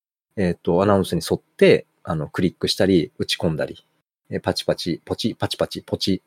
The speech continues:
Speaker 2: っていう感じですね。
Speaker 1: ポンちゃん自体は、なんか、特別何かしたみたいなのあるんですか？その、パスポートは更新し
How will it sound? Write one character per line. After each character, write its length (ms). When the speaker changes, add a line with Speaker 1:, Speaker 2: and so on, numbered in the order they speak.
Speaker 2:
っ 140
て 80
い 40
う 20
感 220
じ 140
で 100
す 160
ね。 140
Speaker 1:
ポ 140
ン 180
ち 120
ゃ 80
ん 180
自 220
体 280
は、 260
な 100
ん 60
か、 220
特 240
別 260
何 280
か 340
し 140
た 120
み 100
た 80
い 20
な 20
の 40
あ 40
る 20
ん 20
で 40
す 60
か？ 200
そ 200
の、 400
パ 120
ス 140
ポ 260
ー 20
ト 320
は 200
更 200
新 420
し 60